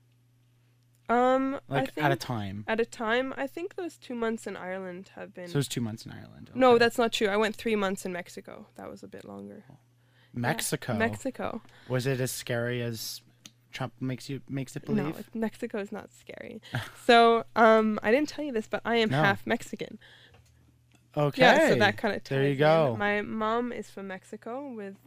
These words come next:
Speaker 1: background from France and, and, and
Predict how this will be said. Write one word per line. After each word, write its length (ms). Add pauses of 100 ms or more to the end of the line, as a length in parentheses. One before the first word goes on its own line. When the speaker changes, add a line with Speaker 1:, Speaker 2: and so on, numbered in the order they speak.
(140)
Speaker 1:
background 680
from 300 (500)
France 520
and, 280
and, 480
and 380